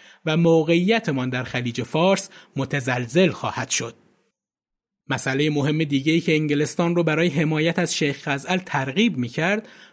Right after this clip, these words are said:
وجود تأسیسات نفتی انگلستان تو زمین‌های شیخ بود. حدود دو سوم از تأسیسات نفتی و پالایشگاه انگلستان تو زمین شیخ خزعل قرار داشت.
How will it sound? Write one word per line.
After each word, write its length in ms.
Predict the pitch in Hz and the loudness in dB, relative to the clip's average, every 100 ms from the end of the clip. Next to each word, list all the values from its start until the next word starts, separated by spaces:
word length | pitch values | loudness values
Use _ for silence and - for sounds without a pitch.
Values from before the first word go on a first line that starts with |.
| - | -10
وجود 440 | 135 135 160 170 | -6 -4 -2 0
تأسیسات 640 | 151 147 135 - 131 156 151 | -2 -2 -4 -4 -4 -4 -2
نفتی 460 | 143 131 - 160 | -2 -4 -4 -2
انگلستان 720 | 143 131 127 127 - - 226 233 - _ | 0 0 -2 -4 -4 0 2 0 -6 _
تو 120 | - | -2
زمین‌های 680 | 170 156 127 113 101 127 160 | 0 0 -2 -6 -4 -2 -2
شیخ 500 | - - 170 107 - | -2 0 0 0 -6
بود. 220 | - 117 _ _ _ _ _ _ _ - | -12 -20 _ _ _ _ _ _ _ -6
حدود 300 | 143 160 151 | -2 0 0
دو 300 | 143 127 220 | -2 2 2
سوم 420 | 214 180 147 156 | 4 0 0 -2
از 160 | 156 147 | -2 -4
تأسیسات 520 | 151 139 139 147 156 | -4 -2 -2 -2 -2
نفتی 580 | 160 147 139 - 151 135 - - - | -2 -2 -4 -6 -6 -6 -10 -10 -6
و 80 | |
پالایشگاه 720 | 160 - 165 170 170 160 247 240 | -4 -2 0 2 2 2 2 4
انگلستان 800 | 165 143 139 135 - 196 240 233 - - | 4 2 0 -2 -2 0 0 0 -8 -2
تو 100 | 175 | 0
زمین 380 | 139 120 147 | 0 0 0
شیخ 400 | 175 - 123 - | 0 -2 -4 -4
خزعل 340 | 117 120 - 156 | -6 -4 -2 -2
قرار 360 | 117 107 104 | -2 -6 -8
داشت. 400 | 113 120 117 - | -10 -12 -10 -10